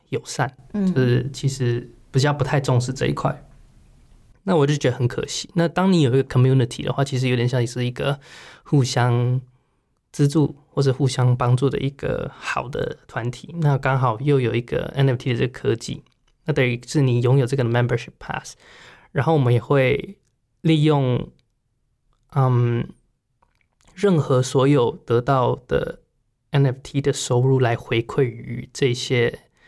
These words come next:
Speaker 1: artist。
Speaker 2: 嗯。
Speaker 1: 比如说，假如这个 artist 真的需要策展，或是有一些 project，或是有一些艺术品想要进行设计，那他有可能会需要一个资金来源。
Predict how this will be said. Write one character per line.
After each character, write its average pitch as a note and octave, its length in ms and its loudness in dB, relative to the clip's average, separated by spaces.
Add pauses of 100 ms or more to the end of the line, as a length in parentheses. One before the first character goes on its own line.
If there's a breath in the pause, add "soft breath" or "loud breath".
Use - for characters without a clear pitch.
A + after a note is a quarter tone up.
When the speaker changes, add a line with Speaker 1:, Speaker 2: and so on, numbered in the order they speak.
(520 soft breath)
Speaker 1:
artist。 - 460 -4 (280)
Speaker 2:
嗯。 A#3 80 -8
Speaker 1:
比 D3+ 80 2
如 C3+ 100 4
说， A#2+ 320 2 (720 loud breath)
假 B2 160 0
如 B2 340 0 (100)
这 - 120 -4
个 D3+ 80 2
artist C3 200 2
真 C#3 140 2
的 C#3 80 4
需 C3 240 -2
要 A#2 460 0
策 D3 220 0
展， - 200 -8 (120)
或 - 140 -4
是 B2 340 -4 (300)
有 - 80 -20
一 C3+ 40 -4
些 C3 140 -2
project， B2 500 -2
或 - 140 -8
是 C3+ 100 0
有 A#2 100 -4
一 A#2+ 40 -4
些 B2 440 0 (260 loud breath)
艺 C#3 120 0
术 C#3 100 4
品 A#2+ 140 -2
想 - 140 -6
要 A2 60 -8 (140)
进 C3+ 140 0
行 A#2 80 -2
设 - 240 -2
计， - 260 -12 (720)
那 E3 100 0
他 E3+ 280 0
有 B2+ 180 2 (360)
可 - 120 -2
能 A#2+ 80 4
会 C#3+ 100 4
需 C#3 340 -2
要 C3 260 2 (260)
一 D3 100 -4 (140)
个 - 440 -6
资 C#3+ 120 -2
金 C3+ 160 0
来 B2 100 -2
源。 - 180 -10